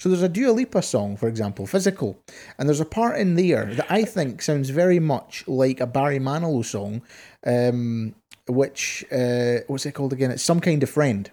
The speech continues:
right? And when you listen to the Dua Lipa song and you listen to the little part in there,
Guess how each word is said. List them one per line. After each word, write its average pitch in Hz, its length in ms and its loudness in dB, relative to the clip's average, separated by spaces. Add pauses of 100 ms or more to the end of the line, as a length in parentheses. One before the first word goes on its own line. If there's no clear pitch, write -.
right? 139 280 2 (380)
And 151 160 2
when 156 140 2
you 170 80 4
listen 226 260 2
to 214 80 0
the 185 80 0
Dua 170 220 4
Lipa 185 260 2
song 110 360 0
and 135 120 -2
you 131 80 2
listen 165 300 0
to 160 180 0
the 135 140 0
little 143 200 2
part 143 260 0
in 131 120 -2
there, 117 320 4